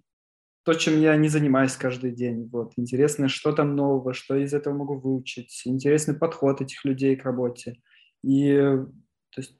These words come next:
как бы, в общем, не знаю, мне кажется, что, э, <laughs> главный двигатель всего — это любознательность. И поэтому, когда ты любознателен,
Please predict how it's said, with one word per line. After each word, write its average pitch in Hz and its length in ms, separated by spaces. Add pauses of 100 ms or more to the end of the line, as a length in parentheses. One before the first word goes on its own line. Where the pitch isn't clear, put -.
как 240 220
бы, 226 220
в 226 60
общем, 180 680 (260)
не 165 100
знаю, 170 160
мне 185 100
кажется, 240 300
что, 220 380 (440)
э, 165 280 (200)
<laughs> - 480
главный 214 280
двигатель 214 340
всего — 196 300
это 226 160
любознательность. 170 1000
И 123 80
поэтому, 147 760
когда 143 260
ты 175 120
любознателен, 160 920